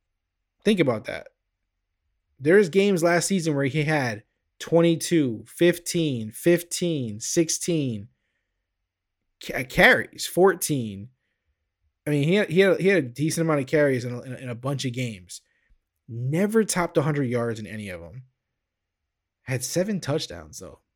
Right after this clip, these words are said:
This dude had two games, uh, two touchdowns each, a bunch of touchdowns spread throughout, even all the way up until January third against the Vikings. Seven carries, sixty-three yards, a nine-yard average.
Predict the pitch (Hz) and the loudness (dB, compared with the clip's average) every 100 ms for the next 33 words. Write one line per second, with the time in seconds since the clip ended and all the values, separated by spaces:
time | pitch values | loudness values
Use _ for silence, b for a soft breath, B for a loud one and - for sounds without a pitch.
0 | _ - 202 254 226 180 135 120 - _ | _ -8 -4 0 2 4 2 -2 -10 _
1 | _ _ _ - - 190 165 143 139 120 | _ _ _ -10 0 0 2 2 2 0
2 | 107 - - _ _ _ _ _ _ _ | -4 -10 -16 _ _ _ _ _ _ _
3 | _ _ _ _ _ 123 - 156 156 135 | _ _ _ _ _ -8 -4 2 4 4
4 | 131 120 107 110 110 - - 123 117 147 | 0 -4 -6 -8 -10 -14 -16 -14 -4 -4
5 | 151 143 151 143 139 127 - 127 127 123 | -2 0 0 0 -2 -4 -6 -2 -2 -2
6 | 113 110 110 180 185 190 147 151 165 160 | -4 -4 -6 -4 0 0 0 0 2 2
7 | 151 151 131 131 131 151 165 156 143 131 | 2 -2 -4 -2 0 0 0 -2 -2 0
8 | 151 143 107 82 _ _ _ _ _ _ | 2 4 2 -4 _ _ _ _ _ _
9 | _ _ 117 104 143 165 - 135 139 135 | _ _ -10 -2 2 2 2 0 0 -2
10 | 120 90 104 - _ _ _ _ _ _ | -4 -14 -14 -18 _ _ _ _ _ _
11 | _ _ - 151 147 151 143 - - 139 | _ _ 0 2 2 0 -2 -6 0 4
12 | 131 131 127 - 175 - 185 160 156 135 | 4 2 -2 -4 -4 -6 -8 -4 -2 0
13 | 135 127 95 - 120 151 185 180 180 175 | -2 -6 -12 -14 -10 -4 -2 -2 -2 -2
14 | 180 170 92 - - | -4 -6 -10 -16 -20